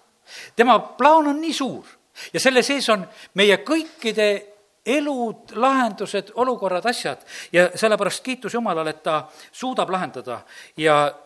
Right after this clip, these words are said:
ärme kaota lootust, ärme kaota usku, vaid usume. Ja siis tulevad need asjad esile, mida tegelikult Jumal on rääkinud ja ilmutanud. Jumala kohalolu on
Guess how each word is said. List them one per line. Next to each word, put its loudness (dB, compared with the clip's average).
ärme 4
kaota 4
lootust, -6
ärme -2
kaota 0
usku, -8
vaid 0
usume. -2
Ja -8
siis -6
tulevad 0
need -6
asjad -4
esile, -4
mida -4
tegelikult -6
Jumal -6
on -6
rääkinud -8
ja -10
ilmutanud. -16
Jumala 4
kohalolu 2
on -8